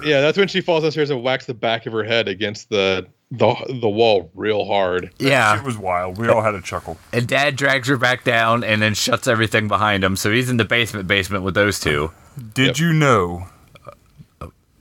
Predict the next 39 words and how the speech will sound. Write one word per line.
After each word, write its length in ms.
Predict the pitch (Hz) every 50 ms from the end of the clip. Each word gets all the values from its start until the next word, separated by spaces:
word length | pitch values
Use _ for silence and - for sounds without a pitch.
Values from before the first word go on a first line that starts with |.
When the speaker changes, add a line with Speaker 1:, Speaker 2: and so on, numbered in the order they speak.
| _ _
Speaker 2:
that 240 | 120 123 120 117 -
your 80 | 131 113
nipples 360 | 117 120 120 - 139 123 113
are 80 | 120 107
the 120 | 92 98
same 260 | - - 120 117 113
distance 380 | 101 117 110 - 120 110 - -
apart 260 | 95 - 113 113 113
as 100 | 110 101
your 120 | 101 -
earlobes? 640 | - 85 101 107 110 117 120 131 127 139 - - - - - - - - - _ _ _ _ _ _ _ _ _ _ _ _ _ _ _ _ _ _ _ _ _ _ _ _ _ _ _ _ _ _ _ _ _ _ _ _ _ _ _ _
Speaker 3:
No. 380 | - 78 80 78 80 87 85 85 - _ _ _ _ _ _ _ _ _ _ _ _ _ _ _ _ _ _ _ _ _ _ _ _ _ _ _ _ _ _ _ _
Speaker 1:
I 60 | 123
think 140 | 127 131 -
that's 160 | 117 90 82
Speaker 3:
That 60 | 80
Speaker 1:
false. 360 | 69 - 82 82 - - - - _ -
Speaker 2:
I'm 160 | 95 101 104
just 140 | 107 - _
throwing 220 | 113 110 110 107
that 140 | 107 101 95
out 240 | 90 101 113 - -
there. 180 | 80 82 85 87 - - -
Speaker 3:
Thank, 240 | - 80 85 - -
thank, 340 | - - 82 85 92 - - - _ _ _ -
thank 280 | - 80 80 87 - -
you. 220 | 101 101 104 95
Speaker 1:
All 100 | - 110
right. 100 | 101 98
Speaker 2:
Yeah. 200 | 101 104 101 92 92 - _
Speaker 1:
I'm 100 | - 131
putting 160 | 131 185 156
my 100 | 143 135
arms 180 | 127 127 127 110
down 200 | - 120 104 101
now 160 | 101 98 98
'cause 120 | - - -
they're 80 | 107
tired. 400 | 95 - 107 90 90 90 92 90